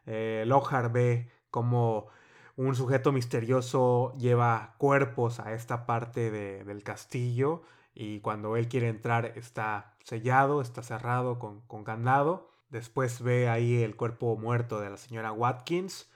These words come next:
y observa cómo las anguilas se devoran un, un cuerpo de estos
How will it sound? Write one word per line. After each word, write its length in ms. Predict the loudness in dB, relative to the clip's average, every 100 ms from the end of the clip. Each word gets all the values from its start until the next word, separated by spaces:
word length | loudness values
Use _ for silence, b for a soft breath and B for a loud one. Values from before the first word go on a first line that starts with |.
| _
y 200 | -6 -6
observa 580 | -6 -2 0 0 -4 -6
cómo 240 | -4 -2
las 160 | -2 -6
anguilas 480 | -8 -4 -2 -2
se 160 | -6 -10
devoran 640 | -6 -2 0 0 -2 -12 -12
un, 220 | -12 -10
un 180 | -10 -10
cuerpo 680 | -4 -4 -4 -4 -2 -2 -6 B B _
de 420 | -10 -8 -6 -4 -6
estos 500 | -6 -4 -4 -6